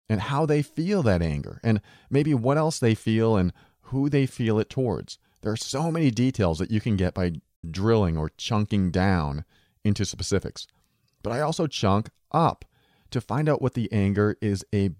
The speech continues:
bigger part of. For example, I might ask, "What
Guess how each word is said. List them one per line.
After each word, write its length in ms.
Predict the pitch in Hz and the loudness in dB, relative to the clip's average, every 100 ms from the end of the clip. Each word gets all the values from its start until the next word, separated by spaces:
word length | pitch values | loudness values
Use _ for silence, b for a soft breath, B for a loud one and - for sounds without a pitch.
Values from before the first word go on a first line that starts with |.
| _ _ | _ _
bigger 340 | 120 117 120 104 | 0 2 2 0
part 460 | - 104 101 101 | -2 -2 0 0
of. 260 | 78 - - _ _ _ _ _ _ | -2 -8 -16 _ _ _ _ _ _
For 180 | - 113 | 0 0
example, 320 | 95 92 101 | 2 0 2
I 100 | 98 | 0
might 200 | 107 104 | 2 2
ask, 260 | 90 87 - _ _ _ _ _ | 2 0 -6 _ _ _ _ _
"What 320 | 120 165 101 | -8 -6 -6